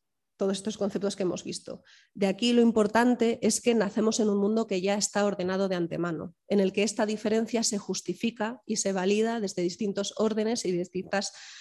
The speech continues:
eh, posiciones como son la biología, la sociología, la antropología, y actualmente estamos en un momento de deconstrucción de todos estos poderes que han hecho que este orden ya preestablecido se mantenga,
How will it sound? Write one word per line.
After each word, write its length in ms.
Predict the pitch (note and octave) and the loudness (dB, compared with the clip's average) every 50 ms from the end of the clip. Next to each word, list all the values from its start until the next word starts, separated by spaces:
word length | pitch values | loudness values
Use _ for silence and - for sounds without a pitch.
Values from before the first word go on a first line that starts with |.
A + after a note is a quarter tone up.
| - - - - - | -20 -20 -20 -4 0
eh, 840 | G3 F#3+ F#3 F3 F3 E3+ E3+ E3 D#3+ D#3+ D#3 D3+ D3+ D3+ D#3+ - _ | 2 2 4 4 4 4 2 2 2 0 0 0 0 -2 -4 -4 _
posiciones 600 | - G#3 - G3+ F#3+ - G#3 G#3 G#3 A3 A#3+ A3+ | -2 0 0 0 0 0 0 2 2 2 2 0
como 240 | - G#3 F#3+ F#3+ - | 0 -2 -2 -2 -2
son 240 | - G3 F#3+ F#3 | -2 -2 -2 -2
la 80 | F3+ F3+ | -2 -2
biología, 1000 | F3 F3 E3+ E3+ F3 F#3 F#3 - - A#3 A3+ G#3+ G#3 G#3 G#3 G#3 G#3 G#3+ G#3 - | -2 -2 0 0 -2 -2 -4 -2 0 2 4 4 4 4 4 2 0 -2 -4 -6
la 340 | - F3 E3+ D#3+ D#3+ D#3 D#3+ | -6 -4 -2 -2 -2 -2 -2
sociología, 1000 | - - D#3+ - F3+ F3 F3 F#3+ - - - A3+ A3 G#3+ G#3 G3 G3 G3 F#3+ F#3 - | -4 -4 -6 -4 -2 -2 -2 -2 -2 0 0 2 2 2 2 2 2 0 -2 -4 -4
la 100 | F#3 F3 | -4 -6
antropología, 880 | E3 D#3+ E3 F3 - F3+ F3+ G3+ G3+ - - A3+ A#3 G#3+ G#3 G#3+ A3 - - - - - - - | -4 -6 -6 -6 -2 0 0 0 0 -2 -2 0 2 2 2 0 -4 -10 -18 -20 -20 -20 -10 -2
y 80 | - G3+ | 0 0
actualmente 560 | G3+ G3 G3+ G#3 G3+ G3 G3+ G#3 G#3 G#3+ G#3+ | 0 2 0 0 2 4 4 2 2 0 -2
estamos 340 | A3+ - G#3 F#3 F3+ - - | -2 -4 -2 -2 -2 -2 0
en 60 | F#3+ | 0
un 140 | F#3+ G3 G3 | 0 0 2
momento 480 | G3 G3 G3 G3+ G3 G3+ G3+ G3+ G#3+ G#3 | 2 2 4 4 4 2 2 2 0 0
de 160 | G3 G3+ G3+ | 0 0 0
deconstrucción 800 | G3 F#3 - F#3+ F#3 G3 - F#3 F3 E3+ - - A3+ A3 G#3+ G#3 | -2 -2 -2 -4 -4 -4 -6 -8 -8 -8 -4 -2 0 0 2 0
de 80 | G3 | 0
todos 300 | F#3 F#3 F#3+ F#3+ G3 G3 | -2 -2 -2 -2 -2 -2
estos 260 | G#3 G3 - G#3 G3+ - | -4 -4 -4 -6 -6 -6
poderes 540 | - - G3 F#3+ F#3+ G3 G3 G#3 G#3+ G#3+ | -4 -4 -2 0 2 2 2 0 0 -2
que 100 | - - | -4 -2
han 100 | G3+ F#3+ | 0 0
hecho 340 | G3 G3 G3 - - G#3 G#3 - | 0 -2 -2 -4 -4 -6 -4 -6
que 260 | - F3+ F3 - _ - | -6 -8 -8 -8 _ -2
este 380 | G#3+ A3 - - - G#3+ G#3+ | -2 -2 -2 -2 -2 0 2
orden 300 | G#3+ G#3+ G#3 G#3 G3+ G3+ | 2 2 2 0 0 0
ya 120 | G3 G3 G3 | 0 0 -2
preestablecido 760 | - G#3 - G#3+ G3+ G#3 F#3 G3+ - F3+ F3+ F#3+ F#3+ G3 - _ - - - - _ | -4 -4 -2 0 0 0 0 -2 -2 -2 -2 -2 -2 -4 -6 _ -20 -20 -20 -12 _
se 160 | - - G3+ | -2 0 2
mantenga, 760 | F#3+ F#3 F3+ F3 F3 F#3 F3 F3 F3 F#3 G3 G3+ - - | 2 2 0 0 0 0 0 0 0 -2 -2 -4 -6 -14